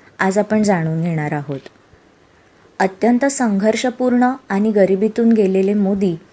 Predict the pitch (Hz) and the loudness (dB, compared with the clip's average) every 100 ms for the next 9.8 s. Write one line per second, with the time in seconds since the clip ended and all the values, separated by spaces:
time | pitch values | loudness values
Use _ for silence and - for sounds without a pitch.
0 | _ _ _ _ - 190 190 196 185 202 | _ _ _ _ -4 -2 0 -2 0 0
1 | 220 220 233 233 220 185 208 208 208 196 | 2 0 0 -2 -2 0 0 -2 -4 -2
2 | 226 226 240 190 202 208 175 185 185 202 | -2 -2 -2 -2 -2 -2 -2 0 -2 0
3 | 202 226 220 196 196 208 208 202 208 185 | 0 2 0 -2 -4 -2 -2 0 0 0
4 | 175 165 165 147 - 139 - _ _ - | -2 -2 -4 -8 -8 -12 -12 _ _ -20
5 | _ - 175 170 175 185 214 214 180 - | _ -8 -6 -4 0 2 2 2 -2 -6
6 | - - 190 196 202 233 262 247 233 226 | -20 -8 -2 2 4 2 2 0 2 2
7 | 208 185 - 208 220 220 185 202 208 214 | 2 0 -2 -2 0 0 2 2 2 2
8 | 180 175 180 185 214 240 240 240 214 190 | 2 2 2 2 0 0 2 2 2 -2
9 | 180 196 185 175 165 165 170 151 | -4 -2 -2 -2 -2 -2 -2 -2